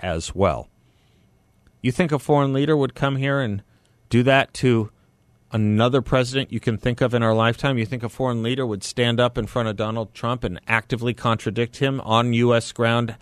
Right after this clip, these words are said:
and his policy? You think that could be done to anyone else? You have to think pretty far and wide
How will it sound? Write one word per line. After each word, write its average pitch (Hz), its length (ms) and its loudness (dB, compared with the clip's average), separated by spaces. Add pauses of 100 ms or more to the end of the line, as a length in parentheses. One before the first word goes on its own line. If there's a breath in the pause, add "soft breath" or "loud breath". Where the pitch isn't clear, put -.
(340 soft breath)
and 117 240 0
his 117 220 0
policy? 127 600 0 (540)
You 113 100 -10
think 123 200 -6
that 123 160 -2
could 127 140 -4
be 120 100 -2
done 127 240 0
to 113 120 -6
anyone 120 360 -2
else? 127 440 -6 (1800)
You 113 120 -4
have 131 200 2
to 127 80 -4
think 120 280 -4
pretty 180 280 0
far 170 320 2
and 143 120 -4
wide 110 440 2